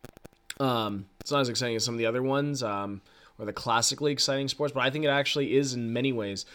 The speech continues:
um, just as exciting, if not more exciting. Uh, 'cause there can be some dull hockey games. I know, I know as a Canadian to say that, um,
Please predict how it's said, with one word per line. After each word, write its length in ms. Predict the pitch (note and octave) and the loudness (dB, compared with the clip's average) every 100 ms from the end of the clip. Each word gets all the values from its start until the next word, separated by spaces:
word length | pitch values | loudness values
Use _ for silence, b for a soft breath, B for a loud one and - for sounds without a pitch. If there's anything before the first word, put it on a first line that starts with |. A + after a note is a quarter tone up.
| B B B | B B B
um, 180 | A#2+ A#2 | -2 2
just 220 | B2 C3 | 4 4
as 180 | A#2+ G#2+ | 2 0
exciting, 420 | - A#2+ A2 G2+ | 0 0 0 -2
if 120 | G#2 | -4
not 180 | G#2+ - | -6 -4
more 280 | G#2 G#2+ A2+ | -4 -2 0
exciting. 560 | - A#2+ F#2+ F2+ F2+ - B B B | 2 2 0 -6 -10 -14 B B B
Uh, 120 | G2 | -6
'cause 120 | G2 D3 | -2 -2
there 100 | F3+ | 0
can 100 | A3 | 2
be 60 | |
some 200 | F#3+ D#3 | 2 2
dull 340 | A2 B2+ C3+ A#2+ | 2 4 4 6
hockey 340 | A#2 B2+ - | 4 2 -2
games. 260 | A#2+ C3 G#2+ | -4 -4 -2
I 120 | B2 | 0
know, 400 | C3 C#3+ D3+ D#3+ | 6 10 10 8
I 220 | B2 B2+ | 4 4
know 360 | C#3 C3+ C3 B2+ | 4 6 4 4
as 100 | A#2 | 2
a 40 | |
Canadian 460 | A2+ A#2+ A#2+ C3 C3+ | -2 -4 -2 0 0
to 60 | C3+ | 0
say 320 | - C#3+ B2+ | 4 4 4
that, 340 | A2+ G#2+ G#2+ - B B - | 2 0 -4 -10 B B -2
um, 600 | A#2+ A#2 A2 G#2+ G#2+ | 2 4 4 2 -2